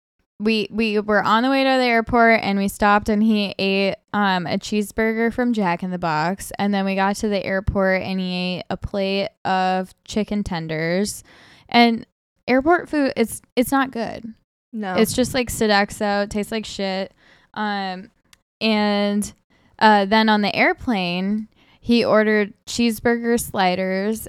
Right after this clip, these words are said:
Speaker 1: and mac and cheese.
Speaker 2: What?
Speaker 1: Airplane mac and cheese.
Speaker 2: Wait, what airport? W-, wait, you can order that?
Speaker 1: It was Air Canada.
Speaker 2: Oh.
Speaker 1: And the flight was pretty long. It was, like, six hours.
Speaker 2: Canadians would.
Speaker 1: Um, so,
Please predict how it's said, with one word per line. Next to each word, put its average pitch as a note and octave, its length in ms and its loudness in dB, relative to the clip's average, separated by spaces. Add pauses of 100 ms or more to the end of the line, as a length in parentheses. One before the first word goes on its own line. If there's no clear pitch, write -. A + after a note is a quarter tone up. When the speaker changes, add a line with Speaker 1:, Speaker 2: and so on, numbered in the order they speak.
Speaker 1:
and G#3 180 0
mac G3 240 0
and A3 140 -2
cheese. E3 600 -8 (120)
Speaker 2:
What? - 220 2
Speaker 1:
Airplane A#3+ 500 0
mac G3+ 240 -2
and F#3+ 140 -4
cheese. - 340 -12
Speaker 2:
Wait, D#4+ 160 0
what B3+ 380 2
airport? A#3+ 560 -2
W-, A3 280 -10
wait, A#3 220 0
you A3+ 60 0
can D4 140 0
order A3+ 360 4
that? F#3+ 320 -2 (540)
Speaker 1:
It B3 80 6
was B3+ 260 4
Air G3+ 180 2
Canada. E3 760 -4 (260)
Speaker 2:
Oh. E3+ 320 -4
Speaker 1:
And A3+ 100 2
the B3 80 6
flight B3+ 280 4
was G#3+ 180 0
pretty F#3+ 260 0
long. D#3 260 -4
It E3 40 -6
was, F3+ 120 -6
like, F3+ 160 -4
six F3 280 -8
hours. F3+ 640 -2
Speaker 2:
Canadians F#3+ 480 -2
would. D#3+ 280 -2
Speaker 1:
Um, G3 520 2 (220)
so, F#3 960 2